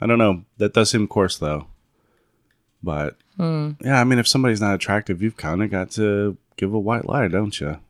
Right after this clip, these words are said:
Speaker 2: No, you don't. You
Speaker 1: No?
Speaker 2: can just say, "No, thank you. I'm not interested."
Speaker 1: Okay.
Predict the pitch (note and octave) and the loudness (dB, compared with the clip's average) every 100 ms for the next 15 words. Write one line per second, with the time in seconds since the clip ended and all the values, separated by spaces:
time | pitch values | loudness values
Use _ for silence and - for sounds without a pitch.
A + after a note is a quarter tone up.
0 | _ _ _ D#4 E4 G#3 G#3+ G#3 A#3+ C#4+ | _ _ _ 2 6 6 8 6 6 6
1 | D3 G2+ - - - G3 G#3 A#3+ C4 A3 | 4 2 -2 -6 -6 4 6 8 8 6
2 | - A#3+ A3 E3+ E3 F#3 G#3 C#4 C#4 D#3+ | 6 8 8 8 6 6 4 2 4 4
3 | D3 D3+ - - _ - F3+ F#3 F#3 A3 | 6 4 2 -4 _ -2 0 2 0 0
4 | F#3 D#3 - - - - D3+ E3+ A#2+ | 0 0 -4 -10 -10 -6 -6 -6 -8